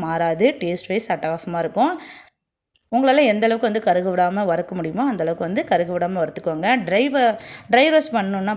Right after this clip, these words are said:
பண்ணிக்கோங்க. எனக்கு வந்து இப்படி பண்ணால் தான் பிடிக்கும். டேஸ்ட் வந்து அப்போ தான் இன்னுமே சூப்பராக இருக்கும். அதனால் வந்து நான் எப்போவுமே வந்து ட்ரை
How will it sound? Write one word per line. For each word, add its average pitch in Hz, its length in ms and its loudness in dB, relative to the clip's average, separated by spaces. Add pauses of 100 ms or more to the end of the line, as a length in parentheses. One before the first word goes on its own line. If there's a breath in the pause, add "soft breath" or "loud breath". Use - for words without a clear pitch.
பண்ணிக்கோங்க. 175 440 -2 (160)
எனக்கு 240 280 -2
வந்து 214 200 -2
இப்படி 190 280 -4
பண்ணால் 175 280 -2
தான் 196 120 -4
பிடிக்கும். 190 380 -4
டேஸ்ட் 190 260 -2
வந்து 202 300 -2
அப்போ 170 180 -4
தான் 196 160 -2
இன்னுமே 185 320 -4
சூப்பராக 170 420 -2
இருக்கும். 202 200 -4
அதனால் 175 220 -2
வந்து 196 180 -4
நான் 151 260 -6
எப்போவுமே 220 400 -2
வந்து 190 220 -4
ட்ரை 160 120 0